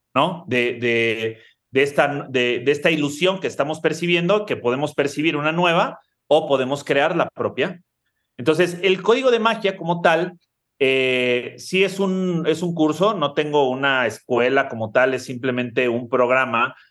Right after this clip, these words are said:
que decidí compartir porque mucha gente me empezaba, o sea, me empujaron a de, "Vas", ¿no? Literal.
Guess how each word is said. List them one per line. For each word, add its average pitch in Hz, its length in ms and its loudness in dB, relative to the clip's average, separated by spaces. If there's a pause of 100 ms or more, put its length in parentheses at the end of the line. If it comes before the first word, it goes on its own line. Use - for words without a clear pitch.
(260)
que 113 580 2
decidí 123 380 -2
compartir 143 560 -2
porque 110 220 -4
mucha 123 280 0
gente 131 300 -2
me 120 120 -6
empezaba, 110 480 -2
o - 40 -20 (240)
sea, 165 180 2
me 175 100 0
empujaron 175 580 -2
a 147 100 0
de, 127 240 -4 (160)
"Vas", - 480 0 (180)
¿no? 196 240 0
Literal. 120 520 -2